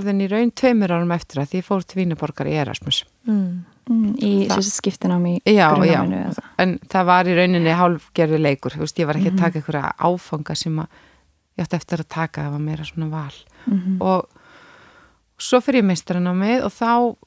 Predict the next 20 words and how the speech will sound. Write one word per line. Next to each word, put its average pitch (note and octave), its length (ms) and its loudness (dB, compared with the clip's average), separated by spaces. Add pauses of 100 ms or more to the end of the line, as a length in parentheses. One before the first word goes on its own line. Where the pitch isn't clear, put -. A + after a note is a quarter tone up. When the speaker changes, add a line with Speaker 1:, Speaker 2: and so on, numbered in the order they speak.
(120)
Speaker 1:
fór G#3+ 180 -2
ég G3 120 -4
beint G3 180 -2
til E3+ 120 -8
Danmerkur. D3 480 -8 (360)
Speaker 2:
Mm. G3 120 -4 (580)
Speaker 1:
Tók, - 420 -6 (100)
uh, E3+ 220 -4
Speaker 3:
Í D#3 80 2
hvaða F#3 200 -2
skóla? - 240 -6 (1000)
Speaker 1:
D G#3 140 2
T - 220 -8
U. C#3 120 -6 (240)
Speaker 3:
Já. F#3+ 120 -2 (320)
Speaker 1:
Danmarks E3+ 440 -4
Tekníski D#3+ 580 -6
Universitet. F#3 480 0
Speaker 3:
Já. - 0 -
Speaker 2:
Mhm. F3+ 460 0